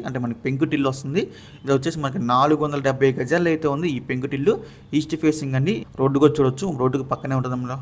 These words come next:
హౌస్ వచ్చేసి. చాలా మంచి ప్రైస్కి అయితే వస్తుందండి. బ్యాంక్ ఆప్షన్లో అరవై తొమ్మిది లక్షలకి అయితే వస్తుందండి, సిక్స్టీ నైన్ ల్యాక్స్. ఈ ప్రాపర్టీ వచ్చేసి మనకి నున్న సెంటర్కి చాలా దగ్గరగా ఉంటుందండి. ఈ ప్రాపర్టీ మనకి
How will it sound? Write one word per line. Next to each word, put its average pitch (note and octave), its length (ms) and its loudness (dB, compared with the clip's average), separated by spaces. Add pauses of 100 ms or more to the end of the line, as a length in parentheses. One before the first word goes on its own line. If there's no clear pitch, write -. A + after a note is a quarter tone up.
హౌస్ G3+ 200 -8
వచ్చేసి. B2+ 320 -8 (280)
చాలా C3 200 4
మంచి B2+ 220 -2
ప్రైస్కి D#3 260 4
అయితే D3+ 160 4
వస్తుందండి. C#3 380 -2
బ్యాంక్ B2+ 260 2
ఆప్షన్లో C#3 360 0 (400)
అరవై C#3 260 4 (140)
తొమ్మిది D3+ 340 2
లక్షలకి C#3+ 360 -2
అయితే C#3+ 180 0
వస్తుందండి, C3+ 440 -2
సిక్స్టీ - 300 -6
నైన్ C3 180 2
ల్యాక్స్. B2 260 -2 (460)
ఈ D3+ 40 4 (120)
ప్రాపర్టీ D#3 400 4
వచ్చేసి C#3 300 -8
మనకి B2 240 -2 (160)
నున్న D3 220 2 (100)
సెంటర్కి D#3 280 -2 (100)
చాలా C3 280 0
దగ్గరగా C#3 360 2
ఉంటుందండి. C3 380 -2 (540)
ఈ D3+ 120 6
ప్రాపర్టీ D#3+ 400 4
మనకి C3+ 180 -4